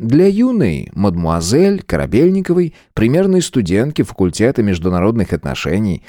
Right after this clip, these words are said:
члена Российско-американской лиги друзей, комитета "Молодые за примирение" и еще доброй полдюжины подобных же организаций, такое в самый раз. Как и розово-голубые диваны, холодильник, набитый колой и пепси,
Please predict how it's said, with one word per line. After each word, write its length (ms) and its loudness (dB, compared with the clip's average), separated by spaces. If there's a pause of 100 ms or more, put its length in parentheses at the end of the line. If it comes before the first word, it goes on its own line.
(160)
члена 580 0
Российско-американской 1300 0
лиги 300 -2
друзей, 500 0 (200)
комитета 580 0 (100)
"Молодые 760 2
за 180 0
примирение" 840 0 (200)
и 80 2
еще 340 2
доброй 420 4
полдюжины 600 0
подобных 580 0
же 160 -4
организаций, 800 0 (180)
такое 460 -2
в 60 -10
самый 340 -4
раз. 360 -4 (400)
Как 180 0
и 40 4
розово-голубые 840 0
диваны, 760 -2
холодильник, 800 0
набитый 400 -2
колой 400 0
и 20 -4
пепси, 520 -4